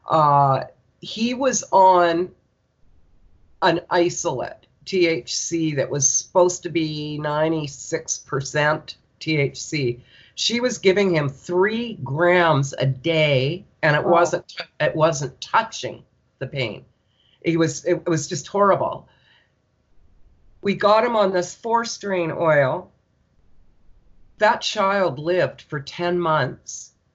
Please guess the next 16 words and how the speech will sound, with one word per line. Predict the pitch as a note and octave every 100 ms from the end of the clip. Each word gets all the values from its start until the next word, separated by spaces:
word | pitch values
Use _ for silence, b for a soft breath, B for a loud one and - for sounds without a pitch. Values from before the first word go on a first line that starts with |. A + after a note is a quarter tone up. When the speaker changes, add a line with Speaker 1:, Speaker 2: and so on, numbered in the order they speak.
| _ _ _ _ _ _ _ -
Speaker 1:
She | - G#3
didn't | G3+ G#3 A#3
have | G#3+ G3+ G3 -
to, | F3+ C#3
she | G3
only | G3 A#3
had | A3 G#3+
to | F3+
give | F3 F#3
him | E3+ E3+
pain | - G3 G3+
medication | G3 F#3+ F#3+ E3+ D#3 C#3 C#3+
twice | - - G3+ D3 F3 -
the | E3+ D#3+
entire | D#3+ - E3 F3 D#3+
time. | D#3+ F3+ F#3+ D#3 D3+ A3+